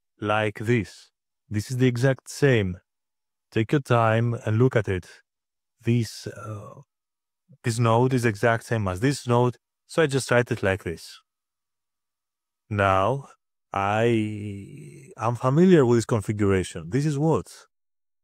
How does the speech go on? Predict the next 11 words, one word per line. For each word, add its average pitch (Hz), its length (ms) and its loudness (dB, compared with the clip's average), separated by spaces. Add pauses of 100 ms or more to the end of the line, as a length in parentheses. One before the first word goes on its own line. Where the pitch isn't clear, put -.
(240)
This 120 200 -6
is 117 140 -2
Z 135 260 2
one 107 380 -2 (100)
and 98 140 -6
this 123 180 -4
is 120 100 -6
Z 123 180 0
two 98 400 -2 (360)
from 120 220 0
our 123 140 2